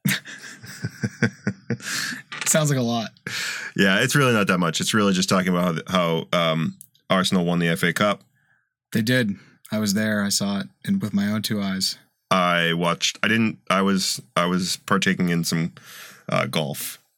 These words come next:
Speaker 1: yesterday. And I
Speaker 2: Partaking
Speaker 1: missed.
Speaker 2: in golf, not playing golf.
Speaker 1: I wasn't actually
Speaker 2: Partaking.
Speaker 1: playing. The people I was with were playing golf. I was not playing. There was, um, it was the first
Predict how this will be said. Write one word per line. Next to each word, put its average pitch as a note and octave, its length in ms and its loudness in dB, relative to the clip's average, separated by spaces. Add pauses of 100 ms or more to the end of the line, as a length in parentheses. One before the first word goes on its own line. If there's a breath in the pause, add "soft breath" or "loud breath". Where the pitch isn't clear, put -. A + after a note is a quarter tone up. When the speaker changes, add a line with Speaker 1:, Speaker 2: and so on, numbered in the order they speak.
(240)
Speaker 1:
yesterday. - 320 -4
And G1+ 80 -4
I - 60 0
Speaker 2:
Partaking D3 400 2
Speaker 1:
missed. C#3 80 2
Speaker 2:
in B2 100 0
golf, G#2 320 -4
not A2 160 -2
playing A2+ 240 0
golf. G#2+ 180 2
Speaker 1:
I - 40 4
wasn't A2 260 4
actually G2+ 300 4
Speaker 2:
Partaking. F#2 260 2
Speaker 1:
playing. - 20 -16 (760 loud breath)
The B2 220 2
people E3+ 300 4
I C#3+ 80 4
was G#2 160 2
with G#2+ 260 0 (160)
were G2+ 100 6
playing G2+ 540 2 (720 soft breath)
golf. A#2+ 480 2
I G#2+ 160 4
was G2+ 560 4
not F#2 340 4
playing. E2 380 0
There F#2 120 2
was, F2 440 0 (320)
um, E2+ 580 2 (300)
it - 20 4
was F#2+ 160 2
the F#2 100 4
first - 520 0